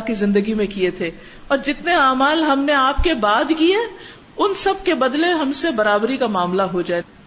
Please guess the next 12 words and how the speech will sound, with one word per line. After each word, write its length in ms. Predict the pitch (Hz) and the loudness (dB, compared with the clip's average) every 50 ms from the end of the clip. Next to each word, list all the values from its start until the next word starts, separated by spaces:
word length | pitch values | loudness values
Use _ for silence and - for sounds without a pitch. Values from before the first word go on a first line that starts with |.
| - - - - - - - - | -20 -20 -20 -20 -20 -20 -10 -4
کہ 80 | 277 | -4
ہم 260 | 269 226 277 294 320 302 | -2 0 0 0 2 2
نجات 440 | 285 262 208 226 220 277 294 - - | 0 2 2 2 2 2 0 -2 0
پا 160 | - 208 180 | 0 0 0
جائیں، 200 | 170 175 180 180 170 | 2 0 -2 -2 -2
بس 320 | 170 160 165 - - - - - - - - - - - - - - - | -2 -2 -4 -4 -8 -12 -14 -18 -20 -20 -20 -20 -20 -20 -20 -20 -10 -4
نہ 100 | 233 285 285 | -2 0 0
ثواب 440 | 285 - 233 226 233 240 277 240 254 | 0 0 0 2 2 2 2 0 0
نہ 80 | 262 | 0
عذاب۔" 440 | 233 - 185 185 185 190 170 156 151 156 - - - - - - - - - - - - - - - - - - - | 0 0 0 0 0 0 0 0 -2 -4 -12 -18 -20 -20 -20 -20 -20 -20 -20 -20 -20 -20 -20 -20 -20 -20 -20 -10 -6
ابو 180 | - 214 220 226 | -2 -2 0 2
بردہ 280 | 214 214 208 208 240 | 2 0 0 0 -2